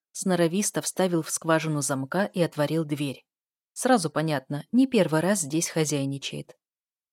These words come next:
«Мама Яра, я побегу назад!» «Погоди, давай посмотрим, может, есть что перекусить, а после уже и побежишь». Зайдя в дом, я была приятно удивлена.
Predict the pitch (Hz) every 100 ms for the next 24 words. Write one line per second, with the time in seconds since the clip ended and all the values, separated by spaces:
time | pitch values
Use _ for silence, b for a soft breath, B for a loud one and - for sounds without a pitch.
0 | _ 277 285 240 214 180 156 - _ -
1 | 240 247 247 311 330 285 226 175 - _
2 | _ _ _ _ - 185 226 185 160 -
3 | - 202 220 220 - 285 - 180 190 220
4 | 202 233 269 - - - 254 254 254 277
5 | - 190 151 - _ _ - 262 320 320
6 | 208 190 226 240 190 180 143 147 - -
7 | _ _ _ _ _ _ 147 160 151 156
8 | 143 190 185 160 165 175 170 180 180 185
9 | 185 180 180 190 156 139